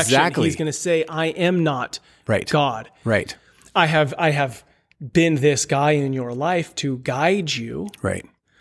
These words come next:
Speaker 2: But I'm also acknowledging that I am a child too.
Speaker 1: Yeah.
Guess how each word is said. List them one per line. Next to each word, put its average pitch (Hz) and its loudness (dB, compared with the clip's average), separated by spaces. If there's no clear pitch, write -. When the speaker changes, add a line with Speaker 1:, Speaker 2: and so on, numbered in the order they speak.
Speaker 2:
But 156 2
I'm 175 4
also 143 0
acknowledging 139 2
that 131 0
I 143 2
am 160 4
a 123 -4
child 127 -6
too. - -4
Speaker 1:
Yeah. 95 2